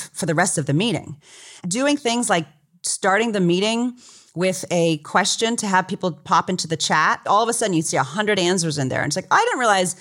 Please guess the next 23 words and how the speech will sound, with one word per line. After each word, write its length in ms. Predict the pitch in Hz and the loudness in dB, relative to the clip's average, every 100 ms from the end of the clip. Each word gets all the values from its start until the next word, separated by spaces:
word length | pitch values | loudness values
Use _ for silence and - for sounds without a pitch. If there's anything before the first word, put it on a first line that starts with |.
| - - - | -16 -20 -6
Bob 260 | - 180 185 | 0 2 2
was 160 | 180 175 | 0 0
in 420 | 165 156 160 147 - | 2 2 0 -4 -6
Detroit. 480 | 156 151 175 190 - - - | -4 0 2 2 0 -6 -8
Oh, 120 | - 302 | 0 2
I 120 | 359 | 2
didn't 180 | 381 254 | 0 2
realize 380 | 247 208 190 | 2 2 0
Priya 340 | - 220 202 196 | -4 0 2 4
was 200 | 190 180 | 2 2
in 340 | 170 165 160 - | 0 0 -2 -6
Brooklyn. 600 | - - 131 196 240 262 - | -16 -10 -4 -2 0 0 4
Oh, 220 | 440 294 | 4 4
wow, 280 | 330 523 370 | 4 4 4
they're 100 | 208 | 2
back 180 | 285 370 | 2 2
in 60 | |
the 80 | 359 | 4
office." 300 | 339 202 139 | 4 2 0
There's 180 | 208 196 | -2 -2
so 560 | - - 202 240 254 | -2 -4 -4 -2 0
much 220 | 240 220 - | 0 -2 -4
context 960 | - 208 233 262 196 123 - - - | -2 2 4 2 0 -2 -2 -8 -8